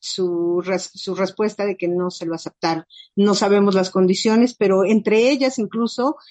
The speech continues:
eh, pues están comentando estos resultados que se encuentran dando. Eh, desafortunadamente, pues no todas están en esta misma posibilidad de poder recibir un beneficio rápido. Algunas están siendo procesadas en este momento.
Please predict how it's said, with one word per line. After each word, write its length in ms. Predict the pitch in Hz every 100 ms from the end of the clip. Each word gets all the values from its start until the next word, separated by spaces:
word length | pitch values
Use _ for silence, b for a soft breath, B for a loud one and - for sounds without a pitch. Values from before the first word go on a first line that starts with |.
| B B -
eh, 360 | 196 196 185 -
pues 180 | 185
están 320 | 190 175 208 202
comentando 720 | 233 202 190 202 208 196 190
estos 520 | 180 - - 202 196
resultados 540 | 185 180 175 180 190
que 120 | - 180
se 100 | 165
encuentran 480 | - 185 180 190
dando. 460 | 185 190 190 208 233 B B B _
Eh, 540 | 196 196 185 180 175 165 _ _ _ _ _ _ -
desafortunadamente, 1080 | 240 214 202 220 208 233 240 254 240 233 240
pues 200 | 208 190
no 220 | 214 220
todas 400 | 240 240 247 214
están 400 | 190 - 208 214
en 180 | 208 190
esta 280 | 190 202
misma 400 | 208 202 208 202
posibilidad 520 | 196 185 180 180 185 185
de 80 | 190
poder 320 | 165 180 180
recibir 340 | 185 - 175 185
un 120 | 175
beneficio 460 | 160 156 170 -
rápido. 380 | 185 190 190 208
Algunas 380 | 202 190 190 190
están 240 | - 180
siendo 320 | 175 190 185 185
procesadas 680 | 156 - - 185 190 185 160
en 100 | 175
este 220 | - 196
momento. 540 | 196 202 208 220 262